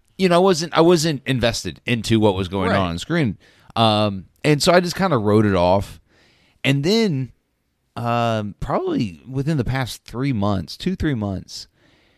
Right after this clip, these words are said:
Speaker 1: uh, Nick Cage became a meme again for the, uh, the L S D, uh, trip scene where
Speaker 2: Oh, wait, what?
Speaker 1: he, he's looking at, um, Pedro Pascal's. They're driving through the countryside of the, whatever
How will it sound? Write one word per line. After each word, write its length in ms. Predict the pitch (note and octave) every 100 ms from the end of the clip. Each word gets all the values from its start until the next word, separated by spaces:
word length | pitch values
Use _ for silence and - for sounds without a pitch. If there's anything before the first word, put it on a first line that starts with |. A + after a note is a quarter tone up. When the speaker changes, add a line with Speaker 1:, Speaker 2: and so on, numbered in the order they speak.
| _ _ _ _ _ -
Speaker 1:
uh, 360 | A2+ G#2 G2+
Nick 300 | F2+ A2+ D#3
Cage 480 | - D3 C#3 B2 G#2+
became 340 | G#2+ G#2 G#2+ G2
a 80 |
meme 340 | G2+ G3 G#3 F#2+
again 440 | E2+ D#2+ D#2 G2 - _ _ _ _ _ _ _ -
for 640 | - - C3 B2+ B2 A#2+ A2
the, 480 | G#2 A2 G#2+ G#2 G2+
uh, 240 | G2+ G2
the 160 | F#2 F#2+
L 160 | A#2+
S 160 | A2+ F2
D, 400 | A2+ G2+ E2+ C#2+ _ _
uh, 500 | F2+ E2+ E2 D2+ D2 -
trip 220 | - B2+
scene 320 | - D#2+ C#2 - _ _ _ _ -
where 560 | F#2+ F#2+ F2+ F2+ E2+ E2
Speaker 2:
Oh, 20 |
wait, 240 | A3+ G3+
what? 280 | F#3+ G#3+ G#3+ _ _
Speaker 1:
he, 220 | - - _ _
he's 320 | - B2 A#2+ A2
looking 380 | C#3 C#3 C#3
at, 300 | B2 A#2 A2 _ _ _ _
um, 600 | G#2+ G2+ G2 F#2+ E2+ D#2 - _ -
Pedro 300 | B2+ B2 A2
Pascal's. 580 | G#2+ G#2 - A2 G#2 F2
They're 100 | F#2
driving 460 | F#2 F#2+ G2 G2
through 140 | F#2+ F#2
the 80 |
countryside 600 | E2 G2 F#2+ F#2 F#2 F2+ F2+
of 60 |
the, 60 | F3
whatever 180 | F3